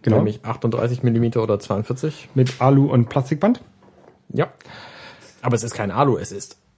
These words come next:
Speaker 2: Alu.
Speaker 1: Aluminum.
Speaker 2: Nee, es ist, also die haben irgendwas damit gemacht, damit es toller klingt und
Speaker 1: Ist dir, ist dir
Speaker 2: aber
Speaker 1: aufgefallen,
Speaker 2: was
Speaker 1: dass als, ähm, ähm, als Tim Cook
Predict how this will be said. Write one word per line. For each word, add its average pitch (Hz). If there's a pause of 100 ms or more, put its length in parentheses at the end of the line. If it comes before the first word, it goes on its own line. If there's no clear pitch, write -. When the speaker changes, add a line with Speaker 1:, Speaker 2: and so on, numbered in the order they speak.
(140)
Speaker 2:
Alu. 107 (100)
Speaker 1:
Aluminum. 107 (360)
Speaker 2:
Nee, 110
es 104
ist, 101
also 92
die 90
haben 104
irgendwas 101
damit 87
gemacht, 85
damit 85
es 85
toller 85
klingt 87
und 82
Speaker 1:
Ist 160
dir, -
ist 170
dir 175
Speaker 2:
aber 175
Speaker 1:
aufgefallen, 165
Speaker 2:
was 143
Speaker 1:
dass 120
als, 139
ähm, 131 (1000)
ähm, 117 (680)
als 120
Tim 143
Cook 190